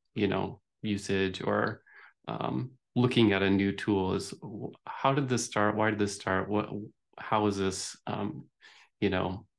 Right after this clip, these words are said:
ignoring or embracing A I, or what, what's their relationship to A I?" So, um, our approach is definitely to, you know,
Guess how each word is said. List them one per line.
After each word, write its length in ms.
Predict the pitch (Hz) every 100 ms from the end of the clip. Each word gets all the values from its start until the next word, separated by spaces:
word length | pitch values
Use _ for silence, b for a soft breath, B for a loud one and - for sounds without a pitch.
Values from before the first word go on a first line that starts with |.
| -
ignoring 640 | 120 117 110 110 104 101
or 140 | 95 95
embracing 500 | 95 98 95 101 95
A 160 | 95
I, 300 | 92 92 90
or 320 | - 101 73
what, 260 | 85 120 120
what's 220 | 127 131
their 120 | 117
relationship 1080 | 95 95 92 - 104 95 104 _ - - -
to 160 | - -
A 160 | - -
I?" 140 | -
So, 420 | - 120 120 - B B B B -
um, 420 | 113 101 104 113 b b _
our 140 | 156 151
approach 400 | 127 120 104 -
is 160 | 104
definitely 460 | 98 101 - 104 101
to, 520 | - 101 95 95 101 - _ _ _ _ _ _ _ _ _ - - _ _ _ _ _ _ _ _ _
you 180 | - 104
know, 480 | 95 92 92 131